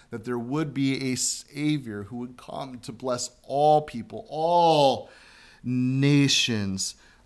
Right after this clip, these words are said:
okay? And then we have this dragon, which if you guys look at verse three with me, the great red dragon is Satan. Okay, catch this. And we know that from Revelation twelve nine.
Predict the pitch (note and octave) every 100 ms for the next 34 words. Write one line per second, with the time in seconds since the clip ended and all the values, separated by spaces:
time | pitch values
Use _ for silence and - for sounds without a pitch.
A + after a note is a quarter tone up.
0 | _ - C3 B2+ C3 - - C3+ D#3 F#3+
1 | F3 C3+ A2 G#2 B2+ D3+ F3+ C#3+ A2+ A#2
2 | B2+ D3 C#3 - F#3 A3 C#3 E3 E3+ C3
3 | A#2+ A#2+ - - - C3 C3 G3 G#3+ D#3
4 | - G2+ G2 G#2+ D#3+ - _ _ _ _
5 | _ - - B2+ B2 D3 G#3 D#3+ D#3+ C#3+
6 | A2+ C#3+ D#3 B2+ A#2 C#3+ D3 - - -
7 | - D3+ E3 - D3 F2+ F2 - _ _
8 | - A#2 - - F#3+ - - F#2+ D2+ -
9 | - _ - A#2+ C#3 E3 E3+ D#3+ D3 C3+
10 | C#3+ D3 C3 C#3 C3 B2 - C#3 C3 D#3
11 | D3+ A2 F#2 G2 F#2+ A#2 F#3